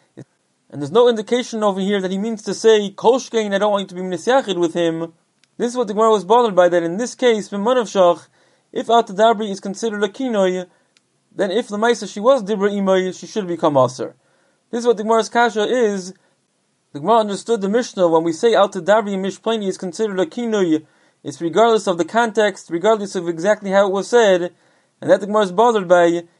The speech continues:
if Al Tadabri is always considered a kinoi, then Dibra Imoi should be considered a stira, and she should become Aser to her husband.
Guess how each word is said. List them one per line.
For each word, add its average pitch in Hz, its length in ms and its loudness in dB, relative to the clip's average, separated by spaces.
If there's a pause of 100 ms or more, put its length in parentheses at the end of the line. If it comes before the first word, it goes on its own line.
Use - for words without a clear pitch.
if 226 180 -4
Al 214 140 4
Tadabri 208 380 2
is 175 80 -4
always 208 280 0
considered 208 400 -4
a 214 60 -2
kinoi, 202 540 -2 (340)
then 156 160 -6
Dibra 220 240 0
Imoi 226 280 0
should 214 140 -6
be 196 60 -8
considered 208 420 -4
a 202 40 0
stira, 196 440 2
and 170 100 -2
she 170 100 -18
should 170 120 -10
become 185 240 0
Aser 190 280 2
to 160 140 0
her 139 100 0
husband. 113 460 -8